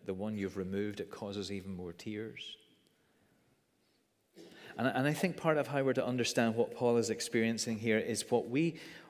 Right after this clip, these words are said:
also experience. And that is that the closer we get to Jesus, the more our sin is evident.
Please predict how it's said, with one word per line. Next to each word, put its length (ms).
also 460
experience. 1120
And 160
that 160
is 180
that 160
the 80
closer 500
we 180
get 260
to 100
Jesus, 380
the 80
more 300
our 140
sin 300
is 160
evident. 640